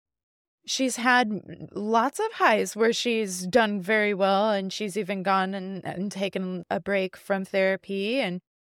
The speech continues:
had moments where she felt very like, "Yeah, I got this, it's functional," and all of that. And it's not to say that she wasn't functioning well. But she also had moments that were lower lows. She's had lots of in between.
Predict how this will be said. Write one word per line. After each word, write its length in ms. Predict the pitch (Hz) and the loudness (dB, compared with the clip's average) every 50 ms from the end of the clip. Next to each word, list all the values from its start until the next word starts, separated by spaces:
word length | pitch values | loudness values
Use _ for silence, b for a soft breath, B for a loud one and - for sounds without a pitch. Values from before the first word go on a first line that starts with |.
| _ - | _ -20
had 300 | - - - 214 220 208 202 | -14 -4 0 0 2 2 2
moments 440 | 214 208 202 196 196 220 233 - 220 | 2 2 2 0 0 -2 -2 -4 -4
where 100 | 220 208 | -4 -4
she 180 | - - 208 | -4 -6 -4
felt 280 | - - 196 190 - - | 0 2 4 4 4 0
very 720 | 175 170 170 156 165 202 196 202 196 196 202 202 202 196 196 | -4 -6 -6 -2 0 2 2 2 2 2 0 0 0 2 2
like, 280 | 196 196 196 196 196 - - | 4 4 4 4 2 -2 -4
"Yeah, 80 | 440 494 480 427 | -6 -4 -4 -4
I 80 | 370 | -4
got 220 | 330 427 415 381 - | -4 -4 -4 0 2
this, 340 | 285 214 190 185 175 - 226 | 2 4 4 2 0 -4 -6
it's 160 | 226 - - | -8 -10 -8
functional," 600 | 247 269 285 285 269 - 285 254 220 202 196 190 | -8 -8 -8 -6 -6 -6 -4 -4 -2 -2 -2 -2
and 100 | 190 196 | -2 -4
all 140 | 208 214 220 | -4 -4 -4
of 140 | 214 202 185 | -6 -6 -4
that. 260 | 196 185 160 - - | -2 -2 -2 -2 -4
And 140 | - 226 254 | -6 -8 -8
it's 140 | 262 - 302 | -8 -8 -6
not 180 | 311 349 370 - | -4 -6 -4 -6
to 80 | 370 | -8
say 240 | - - 180 339 339 | -6 -2 -2 -2 0
that 280 | 311 311 285 - - - | 2 2 0 0 -2 -4
she 140 | - 277 262 | -4 -2 2
wasn't 340 | 254 277 - 202 185 180 175 | 2 2 2 0 -2 -2 -2
functioning 440 | - 466 277 - - 233 240 233 | -2 -2 -2 -4 -4 -4 -2 0
well. 280 | 254 285 320 285 - - - _ _ _ _ _ _ _ _ _ _ - - | 0 0 2 2 2 2 0 _ _ _ _ _ _ _ _ _ _ 4 6
But 140 | 302 302 277 | 6 6 6
she 140 | - 349 339 | 4 4 4
also 320 | - 277 277 - 320 330 | 4 4 4 2 2 2
had 300 | 320 285 262 220 240 247 247 | 2 2 2 2 2 2 2
moments 520 | 226 214 202 202 208 233 294 320 - - | 2 0 0 0 -2 -2 -2 -4 -4 0
that 200 | - 247 233 - - | 2 2 2 2 2
were 200 | 202 233 226 226 | 0 0 0 2
lower 360 | 208 208 202 196 202 220 226 | 2 4 4 4 4 2 0
lows. 420 | 208 185 185 175 226 311 320 - | 0 2 2 2 2 0 0 -4
She's 200 | - 254 233 - | -6 -6 -6 -4
had 200 | 208 196 208 180 185 | -2 -2 -2 -2 0
lots 280 | 196 196 214 233 - | 0 0 0 0 0
of 140 | 277 247 - - | -2 -2 -2 -4
in 160 | 208 208 202 | -4 -4 -4
between. 440 | 208 202 - - 190 180 185 247 | -6 -6 -6 -6 -6 -6 -6 -6